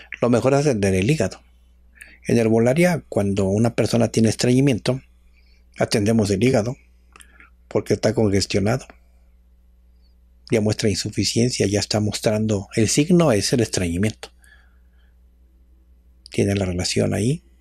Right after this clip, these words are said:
y entonces hay que asociarlo para poder dar un, pues una acción terapéutica, una planta, algo para que lo descongestione, porque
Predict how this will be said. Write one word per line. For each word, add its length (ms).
y 60
entonces 480
hay 80
que 140
asociarlo 600
para 240
poder 300
dar 160
un, 220
pues 220
una 160
acción 220
terapéutica, 720
una 160
planta, 380
algo 240
para 200
que 120
lo 120
descongestione, 760
porque 420